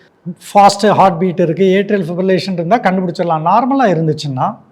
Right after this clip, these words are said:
ட்வென்டி ஃபோர் ஹவர்ஸ் இ சி ஜி ரெக்கார்டிங், அதான்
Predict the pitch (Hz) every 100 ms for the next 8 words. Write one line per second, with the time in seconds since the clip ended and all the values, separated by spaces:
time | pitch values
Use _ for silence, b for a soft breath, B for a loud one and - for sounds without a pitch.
0 | _ _ _ _ _ _ - 220 226 247
1 | - 214 180 185 208 - - _ _ _
2 | - - _ _ - 208 208 214 160 165
3 | 147 160 143 135 135 b b b b 175
4 | 190